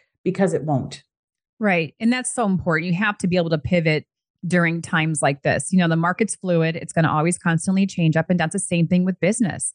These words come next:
Speaker 2: And
Speaker 1: Mm-hmm.
Speaker 2: so what worked for you a few years ago m-, most likely is not working today. And
Speaker 1: Yeah.
Speaker 2: that's why so many businesses fold, because
Speaker 1: Yeah.
Speaker 2: people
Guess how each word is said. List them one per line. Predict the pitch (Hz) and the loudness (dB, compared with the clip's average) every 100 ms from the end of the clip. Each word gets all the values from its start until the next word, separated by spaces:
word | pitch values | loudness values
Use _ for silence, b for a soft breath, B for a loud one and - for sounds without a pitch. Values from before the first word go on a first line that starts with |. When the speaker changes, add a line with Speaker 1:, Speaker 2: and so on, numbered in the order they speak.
| _ _ | _ _
Speaker 2:
And | 156 180 | -6 -4
Speaker 1:
Mm-hmm. | 139 | 0
Speaker 2:
so | 196 | 0
what | 202 170 | 0 -2
worked | 214 214 | -4 -4
for | - | -4
you | 226 220 | 0 2
a | 208 | 0
few | 226 214 | 0 -2
years | 214 254 | 0 -2
ago | - 214 | 0 0
m-, | 190 175 _ _ _ _ _ _ | 0 -2 _ _ _ _ _ _
most | 196 247 269 | 0 2 0
likely | 277 262 | -2 0
is | 226 | 2
not | 214 202 | 2 0
working | 202 196 180 | 0 0 0
today. | 180 214 170 143 - _ _ | 2 2 2 -2 -10 _ _
And | - 190 | -2 2
Speaker 1:
Yeah. | 202 | 2
Speaker 2:
that's | 240 - | 0 -4
why | 277 277 | -6 -4
so | - 240 220 | -4 -2 0
many | 233 233 247 | 0 -2 -2
businesses | 185 185 196 214 - 180 180 190 - - | 0 -2 0 -2 0 -2 -2 -4 -10 0
fold, | 240 349 285 - - _ _ - | 2 2 0 -8 -18 _ _ -6
because | 220 220 | -2 -2
Speaker 1:
Yeah. | - | -2
Speaker 2:
people | - 240 233 269 262 | 0 0 2 0 0